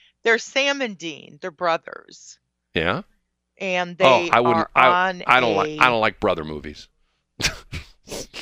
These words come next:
Speaker 1: This one's pretty funny,
Speaker 2: I don't like
Speaker 1: actually.
Speaker 2: brother movies. That's why I never seen, what, the one with Will Ferrell and what's his face, Step Brother,
Speaker 1: Yeah.
Speaker 2: whatever. Never, you ever seen that
Speaker 1: Mm,
Speaker 2: one?
Speaker 1: no.
Speaker 2: Never seen
Speaker 1: Mm-mm.
Speaker 2: that one.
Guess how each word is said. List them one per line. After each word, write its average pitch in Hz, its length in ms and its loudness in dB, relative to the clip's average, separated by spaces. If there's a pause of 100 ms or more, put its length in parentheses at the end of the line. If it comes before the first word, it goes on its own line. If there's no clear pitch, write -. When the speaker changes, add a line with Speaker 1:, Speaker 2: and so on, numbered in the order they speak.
(260)
Speaker 1:
This 262 260 -2
one's 415 180 0
pretty 311 260 -2
funny, - 540 -8
Speaker 2:
I 127 80 4
don't 104 120 2
like 98 80 0
Speaker 1:
actually. 95 160 -4
Speaker 2:
brother 80 160 -2
movies. 82 400 -8 (120)
That's 147 200 0
why 139 160 4
I - 20 2
never 120 240 0
seen, 101 320 -4 (360)
what, 104 280 0
the - 80 -8
one 107 220 0
with 101 180 -4
Will 107 220 0
Ferrell 104 480 2
and 90 100 -8
what's 92 160 -2
his 90 140 -8
face, 90 420 -2
Step - 380 -2
Brother, - 300 4
Speaker 1:
Yeah. 92 40 0
Speaker 2:
whatever. 90 340 -2
Never, 104 220 -2
you 104 60 -2
ever 101 100 0
seen 104 200 -4
that 95 100 0
Speaker 1:
Mm, 98 40 -6
Speaker 2:
one? 101 180 -8 (260)
Speaker 1:
no. 185 480 0
Speaker 2:
Never 87 200 -2
seen - 180 -8
Speaker 1:
Mm-mm. - 20 -10
Speaker 2:
that 62 160 -10
one. 60 120 -16